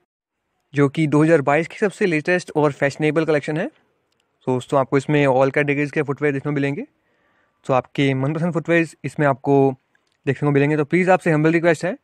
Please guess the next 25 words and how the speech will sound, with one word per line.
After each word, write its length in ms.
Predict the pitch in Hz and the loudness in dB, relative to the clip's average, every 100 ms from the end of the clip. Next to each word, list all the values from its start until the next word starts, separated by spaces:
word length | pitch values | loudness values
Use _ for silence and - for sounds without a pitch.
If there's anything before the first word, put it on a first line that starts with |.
| _ _ _ _ - | _ _ _ _ -4
आप 260 | 127 127 | -2 2
वीडियो 380 | 139 131 131 156 | 2 2 2 0
को 60 | 160 | -2
प्लीज 260 | 147 151 | -2 -4
पूरा 200 | 135 147 | 0 2
देखिएगा, 500 | 143 139 151 143 147 | 2 0 -2 0 2
बिल्कुल 320 | 143 131 127 156 | 2 -2 -4 -6
भी 80 | |
स्किप 200 | 147 165 | -4 -6
ना 140 | 147 147 | 0 0
करें। 220 | 147 185 - _ _ _ _ _ | 0 -2 -8 _ _ _ _ _
जितना 260 | - 139 180 | -4 -2 2
हो 80 | 196 | 0
सके 180 | 180 208 | 0 -2
इस 100 | 170 | 0
वीडियो 240 | 175 185 | 2 2
को 120 | 185 | 2
शेयर 220 | 185 170 | 0 -2
कीजिएगा 420 | 160 160 165 160 160 | -2 -4 -2 2 0
अपने 160 | 165 | 0
दोस्तों 320 | 147 139 - | -4 -4 -4
में, 160 | 156 156 | -2 -2
फैमिली, 380 | 143 143 147 156 | -2 -2 -2 -4
फ्रेंड्स 360 | - 143 165 - | -2 -2 -2 -2
में, 180 | 156 | -2